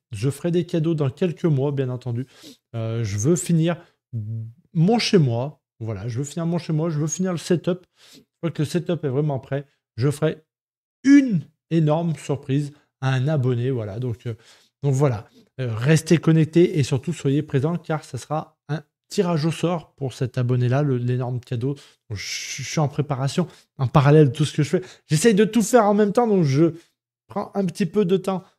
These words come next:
dans tout. Au lieu de faire un seul gros projet par un gros projet, j'essaye un petit peu d'investir dans tout pour, pour être sûr de tout faire. Donc voilà,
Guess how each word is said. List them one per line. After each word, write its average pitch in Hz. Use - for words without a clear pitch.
dans 160
tout. 196
Au 208
lieu 185
de 170
faire -
un 180
seul 180
gros 156
projet 165
par 151
un 151
gros 139
projet, 143
j'essaye 175
un 185
petit 180
peu 170
d'investir 151
dans 131
tout 180
pour, 123
pour 180
être 185
sûr 240
de 180
tout 175
faire. 185
Donc 139
voilà, 123